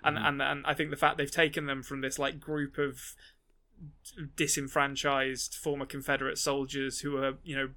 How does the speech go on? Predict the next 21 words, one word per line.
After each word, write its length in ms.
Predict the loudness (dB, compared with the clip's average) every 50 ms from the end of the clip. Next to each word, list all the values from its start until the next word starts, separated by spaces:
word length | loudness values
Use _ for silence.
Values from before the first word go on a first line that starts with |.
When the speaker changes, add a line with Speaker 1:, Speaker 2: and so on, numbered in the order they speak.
| -14 -16
Speaker 1:
buying 400 | -12 -4 2 2 4 4 2 0
guns 440 | 0 0 0 0 -2 -4 -8 -6 -6
from 340 | -4 -2 -2 -2 -2 -4 -6
crime 320 | -2 0 2 2 2 0
lords 300 | 0 0 0 -2 -2 -4
in 80 | -6 -6
the 80 | -4 0
first 320 | 2 4 4 4 4 2
season, 320 | 0 0 -2 -2 -4 -6 -4
and 80 | -2
it 60 | -2 -2
was 100 | -2 -2
implied, 480 | -6 -4 0 2 4 4 4 2 0
you 60 | -4
know, 100 | -6 -6
there's 160 | -6 -6 -8 -6
a 60 | -4
handful 400 | -4 -4 -4 -6 -6 -4 -4 -4
of 80 | -4
them 120 | -4 -4 0
left 320 | 0 0 0 -2 -6 -18